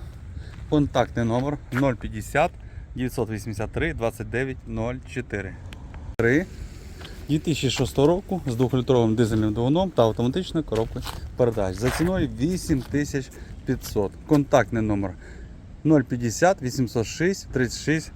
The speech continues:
двадцять вісім. Mercedes C класу. Вісімнадцятий рік реєстрація, пробіг сто шістдесят шість тисяч, коробка автомат. За ціною двадцять дві п'ятсот, нова ціна.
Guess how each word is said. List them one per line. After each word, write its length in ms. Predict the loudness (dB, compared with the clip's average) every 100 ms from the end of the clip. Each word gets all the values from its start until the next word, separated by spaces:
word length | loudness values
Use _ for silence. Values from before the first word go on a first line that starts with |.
| -6
двадцять 480 | 0 2 2 -2 -8 -8 -8
вісім. 380 | -6 -6 -8 -10 -10 -12 -14 -14 -16 -14 0
Mercedes 600 | 4 6 6 4 8 8
C 360 | 6 4 4 4
класу. 580 | 4 6 6 4 0 0 -6 -12 -12 -12 -6 0
Вісімнадцятий 680 | 2 4 6 8 6 6 6
рік 160 | 6 6
реєстрація, 800 | 6 6 6 8 8 8 4 2
пробіг 360 | 4 4 2 2
сто 180 | 2
шістдесят 460 | 2 2 2 0 2
шість 300 | 0 0 -4
тисяч, 400 | -2 -2 -2 -2 -4 -4 -6 2
коробка 440 | 6 6 4 -2 2
автомат. 560 | 0 2 4 4 4 0 -10 -4
За 180 | 2 2
ціною 480 | 4 4 4 0 -4 -10 -10 -10 -8
двадцять 520 | 0 6 6 6 -4 -2
дві 180 | -4 -4 -6 -4
п'ятсот, 440 | -4 0 0 0
нова 260 | 0 2 0
ціна. 380 | 0 0 0